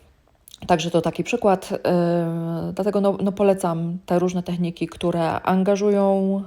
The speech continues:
właśnie, em, no,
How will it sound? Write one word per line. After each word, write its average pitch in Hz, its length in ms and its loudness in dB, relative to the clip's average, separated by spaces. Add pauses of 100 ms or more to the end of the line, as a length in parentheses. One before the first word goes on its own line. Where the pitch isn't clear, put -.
(100)
właśnie, 175 760 0 (1400)
em, 170 880 0 (580)
no, 190 240 2